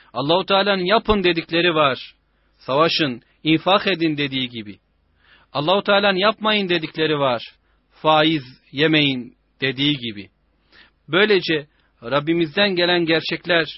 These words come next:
bize sunulan emirler ve yasaklar, Resul buna iman etti. Allahu Teala'nın hayata karışmasına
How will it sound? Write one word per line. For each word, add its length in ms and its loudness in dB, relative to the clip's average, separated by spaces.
bize 220 0
sunulan 480 0
emirler 680 -2
ve 80 0
yasaklar, 580 -2
Resul 320 -6
buna 200 -2
iman 360 -2
etti. 340 -10
Allahu 360 0
Teala'nın 440 2
hayata 380 0
karışmasına 840 -2